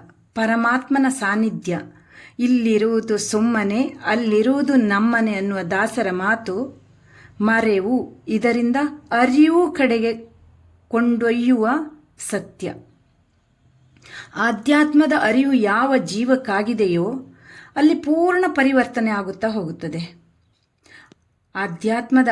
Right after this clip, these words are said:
ಅರಿವು ಮೂಡಿತು ಅಂದ್ರೆ ಎಲ್ಲವೂ ಬದಲಾವಣೆ ಆಗ್ತದೆ. ಮನಸ್ಸಿನ ಬದಲಾವಣೆ, ವಿಚಾರದ ಬದಲಾವಣೆ.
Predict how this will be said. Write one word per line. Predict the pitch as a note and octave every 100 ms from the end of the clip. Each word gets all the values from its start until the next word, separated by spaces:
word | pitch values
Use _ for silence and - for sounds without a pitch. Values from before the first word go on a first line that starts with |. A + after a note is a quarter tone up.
| -
ಅರಿವು | G3 A#3 A#3
ಮೂಡಿತು | G#3 G3+ A3 A#3+ B3 - B3+
ಅಂದ್ರೆ | - F#3 A3 F3+ E3+ B3+ - - _
ಎಲ್ಲವೂ | B3+ D4+ E4+ F#4 F4
ಬದಲಾವಣೆ | C4 D4 D4+ B3+ G3
ಆಗ್ತದೆ. | F3 E3+ E3+ D#3 E3+ - _ _ _ _ _ _ -
ಮನಸ್ಸಿನ | G#3+ A#3+ B3+ B3+ A3+
ಬದಲಾವಣೆ, | F#3 F3 F3 E3+ E3+ F3
ವಿಚಾರದ | F3+ F3+ B3+ B3 C4+ C4
ಬದಲಾವಣೆ. | G3+ F3+ F3+ F3 F3 F3 F3